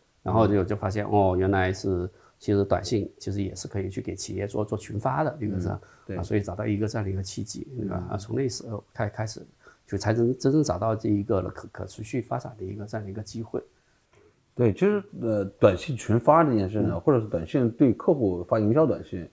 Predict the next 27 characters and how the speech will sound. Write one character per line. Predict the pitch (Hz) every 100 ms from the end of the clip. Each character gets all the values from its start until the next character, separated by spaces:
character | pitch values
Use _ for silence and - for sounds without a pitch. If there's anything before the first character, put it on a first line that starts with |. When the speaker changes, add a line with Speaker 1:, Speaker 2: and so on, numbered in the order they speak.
| -
Speaker 1:
嗯。 | 110 101
Speaker 2:
这 | 107
件 | 104 101
事 | -
呢， | 92 90 - -
Speaker 1:
嗯。 | 110 107
Speaker 2:
我 | 110
最 | 120
早 | 160
的 | 135
感 | 131 90
知 | 104
呢 | 127
是 | 123 123
在 | 123 113 101 90
两， | 90 90 95 110 -
呃， | 95 104
二 | 98 135
零 | 101 107 117
零 | 107 131
四、 | - 151 123
零 | 101 110
五、 | 143 98 -
零 | 92
六 | 131 196
年， | 90 76 - -
Speaker 1:
对。 | 104